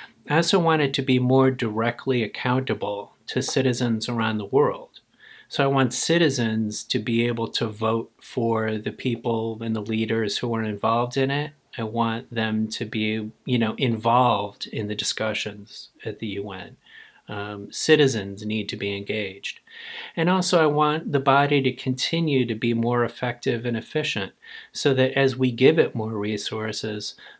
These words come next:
the world knows that the funding will be used well and that it's a good investment,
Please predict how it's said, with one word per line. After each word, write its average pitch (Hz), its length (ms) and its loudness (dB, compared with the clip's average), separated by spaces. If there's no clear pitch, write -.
the 131 80 0
world 127 380 4
knows 117 680 2
that 117 380 -2
the 117 80 -2
funding 123 520 2
will 107 160 0
be 110 120 -4
used 104 420 -2
well 107 720 -6
and 107 220 -4
that 107 300 -4
it's 107 160 -4
a 110 60 -2
good 110 380 0
investment, 104 720 -4